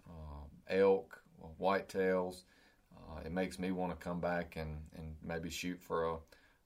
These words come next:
uh, a mule deer or some elk, but they had some really nice mule deer brought in in the last few days that we were able to see. And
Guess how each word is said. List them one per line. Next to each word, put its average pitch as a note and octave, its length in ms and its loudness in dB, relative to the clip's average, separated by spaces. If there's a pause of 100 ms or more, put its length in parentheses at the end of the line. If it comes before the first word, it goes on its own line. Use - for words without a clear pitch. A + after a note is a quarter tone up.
uh, E2 360 -12
a E2+ 40 -8
mule F2+ 280 -2
deer F2 380 0
or D#2+ 60 -4
some D2+ 220 -8
elk, F2 360 0 (100)
but D2+ 200 -6 (380)
they F2 80 -6
had G#2 200 2
some F#2 160 -2
really G2+ 220 4
nice G2 300 0
mule G2 200 0
deer F#2 200 0
brought F2+ 320 4
in F#2 340 0
in E2 60 -6
the E2+ 60 -6
last E2+ 360 -2
few E2+ 160 -8
days F2 400 0
that D#2 160 -10
we F2+ 100 -6
were E2+ 140 0
able E2+ 220 -2
to D#2 80 -10
see. F2 460 -4
And D2+ 160 -6